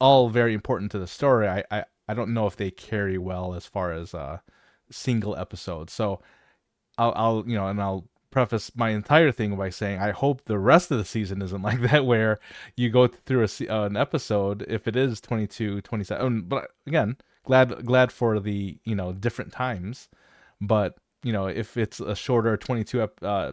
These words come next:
minute episode, I'm gonna be like, "That was it?" You know, I'm, I'm worried a little bit about that, I'll be honest. So,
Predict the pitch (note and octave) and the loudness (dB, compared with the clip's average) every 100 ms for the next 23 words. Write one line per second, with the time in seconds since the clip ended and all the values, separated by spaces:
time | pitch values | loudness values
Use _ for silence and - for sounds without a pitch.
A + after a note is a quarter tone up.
0 | - A#2 G#2 A2+ B2+ - F#2 F#2 F#2 F#2+ | -6 -4 -2 -2 -4 -4 -4 -4 -6 -2
1 | F3 E3+ F3+ C#4 G3 D#3+ A2+ A2 A#2+ A2+ | 0 2 2 2 0 0 0 2 0 0
2 | A#2 D3+ D#3 B2+ A2+ C3 C3 G2+ F#2 E2+ | 0 2 2 2 -2 -2 -2 -2 -6 -8
3 | F2 D#2+ D#2+ F2 F#2+ C#2+ C2 - - G2 | -10 -10 -8 -8 -8 -10 -12 -16 -14 -12
4 | E2 | -12